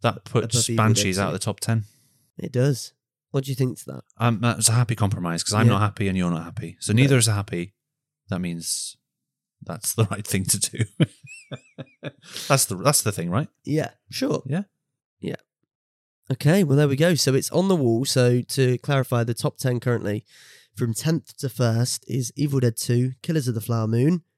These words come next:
Speaker 2: The Muppet Christmas Carol, Planes, Trains and Automobiles, Puss in Boots: The Last Wish, Spider-Man Across the Spider-Verse, Dune, Top Gun: Maverick, The Dark Knight, and The Truman Show.
Speaker 1: Great. What's gonna top The Truman Show?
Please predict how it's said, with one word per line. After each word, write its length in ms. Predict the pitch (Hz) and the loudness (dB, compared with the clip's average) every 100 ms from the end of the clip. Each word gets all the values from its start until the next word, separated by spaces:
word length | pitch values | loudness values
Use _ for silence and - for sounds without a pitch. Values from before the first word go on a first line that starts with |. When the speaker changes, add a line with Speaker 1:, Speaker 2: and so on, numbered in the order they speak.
| _ _ - | _ _ -4
Speaker 2:
The 60 | |
Muppet 220 | 117 110 | -4 -4
Christmas 340 | 104 110 113 104 | -4 -6 -6 -6
Carol, 380 | 139 143 143 139 | 0 2 2 2
Planes, 300 | - 151 135 | 0 0 0
Trains 240 | 120 110 | 0 0
and 80 | 107 | 0
Automobiles, 600 | 110 107 107 107 107 - 98 | 0 -2 -2 -2 -4 -8 -8
Puss 180 | 107 - | -6 -6
in 80 | |
Boots: 240 | 110 135 - | -4 -4 -4
The 100 | 110 | -6
Last 220 | 104 - | -6 -4
Wish, 320 | 117 123 - _ _ _ | -4 -4 -8 _ _ _
Spider-Man 540 | - - 135 139 123 113 | -14 -4 0 2 0 -2
Across 280 | 110 107 | -2 -6
the 100 | 110 | -6
Spider-Verse, 680 | 101 120 120 110 117 123 - - | -6 -2 -2 -2 -4 -4 -10 -14
Dune, 420 | 117 123 139 151 165 _ _ | -2 2 4 2 -6 _ _
Top 200 | - - | -4 -4
Gun: 140 | 113 110 | 0 0
Maverick, 460 | 110 110 110 - - _ _ - | 0 0 -4 -8 -20 _ _ -8
The 80 | |
Dark 280 | 110 120 117 | 0 2 2
Knight, 280 | 110 107 101 _ _ _ - | 0 -2 -4 _ _ _ -6
and 140 | 127 | -2
The 60 | 135 | -2
Truman 420 | - 165 170 127 | -2 -2 -2 -2
Show. 280 | - - - - _ _ - | -4 -8 -10 -14 _ _ -6
Speaker 1:
Great. 340 | 98 98 - - | -4 -4 -10 -8
What's 220 | 104 - | -8 -6
gonna 160 | 104 98 | -4 -4
top 260 | - 113 | -6 -8
The 80 | 92 | -8
Truman 300 | - 110 110 | -2 0 0
Show? 240 | - 92 | 0 -4